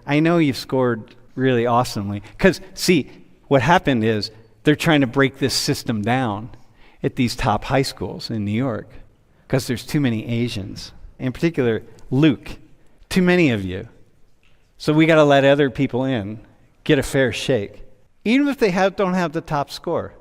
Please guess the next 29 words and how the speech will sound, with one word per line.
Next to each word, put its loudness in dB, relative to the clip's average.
So -4
we're 0
gonna 0
change 0
it -6
now, -2
so -6
it's -6
not 0
just -2
based 0
on 0
scores. -2
We're -2
gonna 0
change -2
it -2
so -4
it's -4
based -2
on -4
something -4
else. -6
How -4
do -2
you -4
feel -2
about -6
that? -10